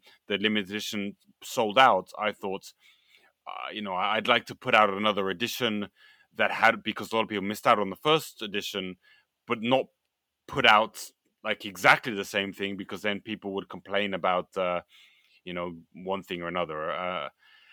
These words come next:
and I just thought, I, I, I, there was this spin-off film that was written by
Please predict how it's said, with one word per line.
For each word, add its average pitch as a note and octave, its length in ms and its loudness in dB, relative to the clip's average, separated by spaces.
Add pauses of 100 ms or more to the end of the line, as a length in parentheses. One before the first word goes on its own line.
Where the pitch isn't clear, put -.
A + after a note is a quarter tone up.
(120)
and G2 320 -2
I F#2 120 -4
just F2+ 280 -12
thought, G2+ 280 -4
I, G#2 140 0
I, D#2+ 300 -4
I, G2 160 -4 (120)
there A#2 120 2
was A#2 240 2
this A2 160 -8
spin-off A#2 500 -2
film A2 240 0
that G2+ 80 -6
was F2+ 160 -8
written G#2 360 -4
by F#2 360 2